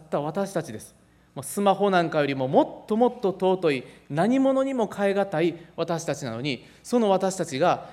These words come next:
神様の思いに生きることよりも、目の前のスマホで、えー、得る情報が中心になってしまっている。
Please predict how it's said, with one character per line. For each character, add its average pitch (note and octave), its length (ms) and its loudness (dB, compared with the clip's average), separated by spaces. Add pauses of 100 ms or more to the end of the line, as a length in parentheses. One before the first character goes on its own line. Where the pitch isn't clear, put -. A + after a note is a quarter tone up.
(260)
神 G3+ 200 0
様 D#3 240 -2
の D#3 120 -2
思 D3+ 200 0
い C#3+ 40 -2
に C3 120 -4
生 B2+ 80 -12
き D3 60 -4
る C3 80 -2
こ B2+ 120 -8
と B2 80 -6
よ A2+ 80 -4
り A#2+ 100 -6
も、 G3 360 -2 (120)
目 D#3+ 140 -2
の D#3+ 120 -2
前 D3+ 200 0
の B2+ 100 -4
ス C#3+ 140 -10
マ B2+ 120 -4
ホ B2 140 -6
で、 D#3 340 -4 (1120)
え D3+ 360 -18
ー、 - 40 -6
得 C#3+ 80 0
る C3 100 -2
情 C3+ 200 0
報 B2 220 -6
が F3 360 -4
中 C3+ 200 -6
心 C3+ 180 -10
に B2+ 60 -4
な G#2+ 100 -6
っ - 20 -8
て A#2 100 -16
し C#3+ 120 -12
ま C3 100 -4
っ A#2+ 40 -6
て B2+ 160 -12
い A2 80 -6
る。 A2 120 -14